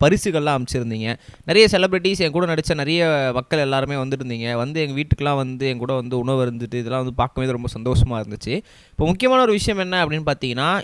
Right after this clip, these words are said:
இந்த செய்திகள், இந்த கொண்டாட்டத்துல நான் இருக்கும்போது எனக்கு காதுல இன்னொரு ஒரு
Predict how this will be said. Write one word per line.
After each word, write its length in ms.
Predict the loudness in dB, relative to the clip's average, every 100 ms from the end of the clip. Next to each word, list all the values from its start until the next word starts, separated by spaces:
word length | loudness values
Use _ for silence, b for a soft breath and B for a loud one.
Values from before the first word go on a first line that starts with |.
| -2 -2
இந்த 380 | 0 2 4 4
செய்திகள், 420 | 4 4 2 2 2
இந்த 120 | 2
கொண்டாட்டத்துல 480 | 2 2 0 -2 -2 0
நான் 120 | -2
இருக்கும்போது 480 | -2 -4 -2 -2 -2
எனக்கு 360 | -4 -4 -2 2
காதுல 260 | 4 4
இன்னொரு 480 | 0 0 6 8 8
ஒரு 160 | 6